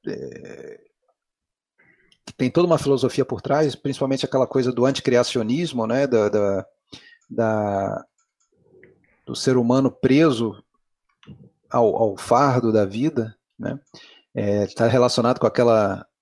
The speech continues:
questão famosa colocada pelo Nietzsche também, de se, ah, se você pudesse, se você f-, fosse garantido a você o, a certeza, né, de que você iria retornar em outras tantas vidas exatamente iguais a essa que você viveu e tá vivendo,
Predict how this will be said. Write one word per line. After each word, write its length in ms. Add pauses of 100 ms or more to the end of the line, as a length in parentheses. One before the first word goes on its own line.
questão 340
famosa 440
colocada 420
pelo 220
Nietzsche 280
também, 300
de 60
se, 240
ah, 120
se 200
você 340
pudesse, 800 (520)
se 140
você 220
f-, 180 (100)
fosse 220
garantido 460
a 20
você 400
o, 400 (1040)
a 60
certeza, 680
né, 160
de 140
que 180
você 520
iria 340
retornar 720
em 100
outras 580
tantas 380
vidas 500 (520)
exatamente 840
iguais 360
a 40
essa 200
que 100
você 240
viveu 360
e 40
tá 180
vivendo, 600